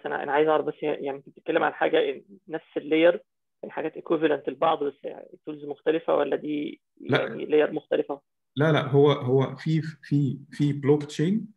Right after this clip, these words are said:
Speaker 2: اللي هي عباره عن decentralized virtual machines او decentralized machines بيتكلموا بعض، اللي هي البير تو بير كوميونيكيشن ما بينهم وما بين بعض.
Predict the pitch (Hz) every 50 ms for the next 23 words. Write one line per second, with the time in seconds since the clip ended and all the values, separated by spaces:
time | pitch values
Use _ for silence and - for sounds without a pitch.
0 | _ _ _ 104 104 107 107 123 127 127 113 110 123 120 120 110 110 107 113 110
1 | 110 - 120 113 - 113 110 110 117 120 117 110 110 107 120 127 127 - 127 113
2 | 110 107 110 - 127 123 127 131 - 107 104 110 117 117 - - - 113 113 120
3 | 123 113 117 113 107 107 - - 120 117 113 107 104 - - 110 113 120 123 120
4 | 127 139 156 151 - - _ - 107 110 113 110 - 127 120 120 _ - - 127
5 | 123 127 - _ - - 113 110 113 - 139 131 135 139 127 117 113 131 135 135
6 | 127 123 127 135 135 139 147 156 160 - -